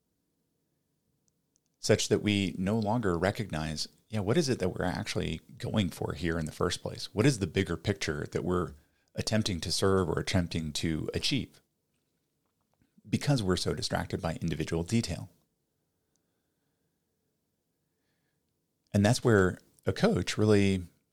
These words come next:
does offer a lot of value. 'Cause one, they're not, at least they shouldn't be, involved in their own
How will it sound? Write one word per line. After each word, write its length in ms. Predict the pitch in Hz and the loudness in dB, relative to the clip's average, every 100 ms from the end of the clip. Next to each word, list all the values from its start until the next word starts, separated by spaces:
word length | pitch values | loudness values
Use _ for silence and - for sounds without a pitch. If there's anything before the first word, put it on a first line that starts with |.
| - | 2
does 300 | 104 135 - | 4 4 2
offer 420 | - 117 - 90 | 0 0 2 2
a 40 | |
lot 220 | 82 95 92 | 2 2 2
of 60 | |
value. 360 | 92 143 - - - _ _ _ _ _ _ | 2 2 -2 -6 -14 _ _ _ _ _ _
'Cause 160 | 104 | 0
one, 340 | 92 143 92 98 | 4 6 6 6
they're 140 | 98 | 4
not, 320 | 98 107 110 - _ _ _ _ _ _ - | 4 4 2 -2 _ _ _ _ _ _ -6
at 80 | |
least 240 | 82 80 - | -4 -2 0
they 260 | 78 80 - _ _ _ _ | 0 -2 -6 _ _ _ _
shouldn't 320 | - 175 - | 2 4 4
be, 320 | - 80 190 123 - _ _ _ _ | 2 2 0 -2 -6 _ _ _ _
involved 760 | - 110 92 101 117 85 107 117 - _ _ _ _ _ _ _ _ | 2 4 4 4 4 0 -4 -10 -20 _ _ _ _ _ _ _ _
in 140 | 107 | 2
their 220 | 98 95 - | 4 4 2
own 500 | 95 101 101 98 | 2 4 4 2